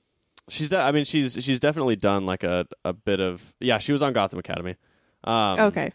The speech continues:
Speaker 2: yeah, that, that's where I know the name from then.
Speaker 1: Yeah, and she's got, I mean, like, she's, right now, she's working on, um,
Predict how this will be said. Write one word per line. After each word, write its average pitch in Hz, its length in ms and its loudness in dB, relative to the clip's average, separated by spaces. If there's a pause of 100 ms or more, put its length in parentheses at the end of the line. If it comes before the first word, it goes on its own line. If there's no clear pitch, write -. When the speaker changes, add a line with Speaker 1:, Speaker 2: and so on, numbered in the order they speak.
Speaker 2:
yeah, 170 200 2 (140)
that, 208 220 4 (120)
that's 185 300 0
where 170 140 -4
I 147 60 -4
know - 160 -6
the 165 120 -8
name 170 220 -6
from 190 220 -8
then. - 220 -6 (120)
Speaker 1:
Yeah, 80 360 -4 (200)
and 127 120 -4
she's 170 240 0
got, 143 260 2
I 127 40 2
mean, 131 140 2
like, 123 140 0
she's, 147 340 -2
right 120 260 -2
now, 113 220 2
she's 110 300 -4
working 107 400 -2
on, 92 580 -2
um, 80 680 -4